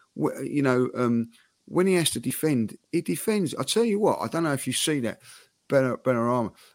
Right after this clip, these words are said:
he, he, he done one run, which I thought, "My God, how fast is he?"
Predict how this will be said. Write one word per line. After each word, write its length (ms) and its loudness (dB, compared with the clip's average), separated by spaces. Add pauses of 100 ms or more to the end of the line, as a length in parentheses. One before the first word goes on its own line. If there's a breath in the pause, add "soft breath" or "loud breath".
he, 240 0
he, 240 0
he 180 -2
done 360 0
one 280 0
run, 300 -2
which 240 -10 (100)
I 120 -6
thought, 220 -8
"My 440 -6 (400)
God, 360 2
how 200 -4
fast 540 -2
is 100 -2
he?" 340 0